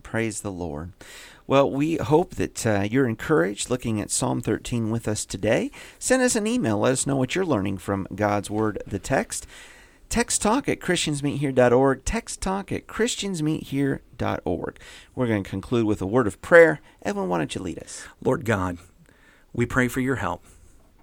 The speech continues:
Speaker 2: because we know that every single one of us is gonna die. I know that I'm gonna die. It may be today, it may be tomorrow, it may be before this episode even airs. But Lord, you are with me.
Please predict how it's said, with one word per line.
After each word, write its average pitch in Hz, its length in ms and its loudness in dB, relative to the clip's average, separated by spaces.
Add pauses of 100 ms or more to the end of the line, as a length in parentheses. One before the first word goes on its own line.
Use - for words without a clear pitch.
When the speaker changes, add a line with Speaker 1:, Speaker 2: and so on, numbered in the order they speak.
(100)
Speaker 2:
because 120 300 -2
we 131 120 0
know 120 200 0
that 104 200 -6
every 113 280 -4
single 107 340 -4
one 95 160 -4
of 87 80 -6
us 92 180 -10
is 95 120 -10
gonna 85 240 -10
die. 82 340 -12 (320)
I 196 80 -2
know 233 140 6
that 214 100 2
I'm 214 120 2
gonna 117 180 -2
die. - 220 -12 (460)
It 90 60 -10
may 95 120 -4
be 113 120 -2
today, 131 500 0
it 95 60 -10
may 98 100 -6
be 104 120 -8
tomorrow, 104 540 -2
it 226 140 -2
may 175 160 2
be 160 120 -2
before 127 300 -2
this 120 240 -4
episode 113 520 -4
even 110 360 -6
airs. 101 520 -6 (1500)
But - 160 -2
Lord, 117 320 0 (800)
you 135 220 2
are 120 120 6
with 101 220 -2
me. 90 300 -12